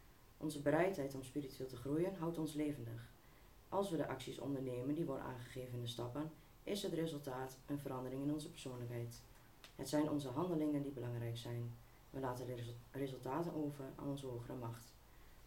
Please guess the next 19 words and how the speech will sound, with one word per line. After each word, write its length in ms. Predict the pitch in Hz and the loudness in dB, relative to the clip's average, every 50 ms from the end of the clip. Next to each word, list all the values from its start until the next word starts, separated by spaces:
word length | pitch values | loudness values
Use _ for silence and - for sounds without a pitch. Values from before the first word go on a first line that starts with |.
| - - - - - - - | -18 -18 -18 -16 -16 -14 -6
In 140 | - - 185 | 0 4 6
herstel 420 | 190 190 185 - - 139 139 143 143 | 6 6 6 4 4 4 4 4 4
verliezen 260 | 147 156 156 - - | 4 2 0 0 -2
we 60 | - | -4
de 100 | - - | -2 0
angst 260 | - 165 175 165 - | 2 2 2 2 0
om 80 | 143 143 - | -2 -2 0
aan 180 | 147 156 160 | 2 4 4
te 120 | 151 135 131 | 4 2 0
raken 320 | 131 123 127 135 - 139 | 0 0 0 0 0 -2
en 80 | 143 - | -2 -2
aangeraakt 480 | 139 131 127 - 127 127 123 123 120 | -2 -4 -2 -4 -4 -4 -4 -4 -6
te 100 | - 131 | -6 -4
worden. 260 | 127 139 143 139 127 127 - - - - - - - - | 0 0 0 0 0 -4 -8 -10 -14 -16 -18 -20 -10 -4
We 80 | - | 2
leren 280 | 143 143 151 160 175 170 | 6 8 8 8 8 6
dat 140 | 156 147 147 | 4 4 4
een 100 | 156 - | 4 4
simpele, 540 | - 190 - 180 202 190 185 180 180 185 | 4 4 4 4 4 4 4 4 4 2